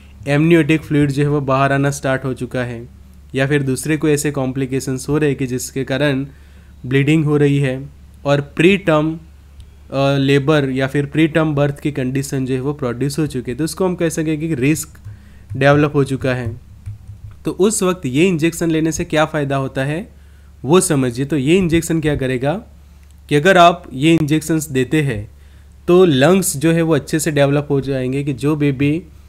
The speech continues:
अ, डेवलप हो रहा है तो उसके लंग्स अच्छे से डेवलप हो गए कि अगर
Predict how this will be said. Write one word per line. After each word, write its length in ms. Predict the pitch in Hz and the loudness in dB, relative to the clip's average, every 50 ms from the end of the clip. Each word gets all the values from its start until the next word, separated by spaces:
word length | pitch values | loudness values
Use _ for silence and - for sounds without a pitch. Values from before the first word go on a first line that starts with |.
| - - - - - - - - | -20 -20 -20 -20 -20 -20 -12 -6
अ, 160 | 131 131 131 | -4 -2 -2
डेवलप 400 | 135 131 131 127 139 151 156 147 - - | 0 0 0 0 2 0 -2 -2 -2 0
हो 100 | 160 175 | 2 4
रहा 180 | 170 165 139 | 4 4 2
है 260 | 127 117 117 104 104 - - | 2 0 -4 -8 -10 -10 -8
तो 60 | 151 | -8
उसके 220 | 147 143 - - 170 | -6 -6 -4 -2 -2
लंग्स 360 | 135 127 139 160 175 156 156 | 0 0 0 0 0 0 -2
अच्छे 220 | 151 143 - 160 | -4 -4 -4 -6
से 120 | 143 147 151 | -6 -4 -4
डेवलप 360 | 135 131 131 127 135 135 135 - | -4 -4 -2 -2 -4 -4 -4 -6
हो 60 | 127 | -6
गए 140 | 123 131 127 | -6 -6 -6
कि 100 | - 131 | -4 -6
अगर 420 | 127 123 143 147 135 123 131 143 | -4 0 2 2 2 2 0 -6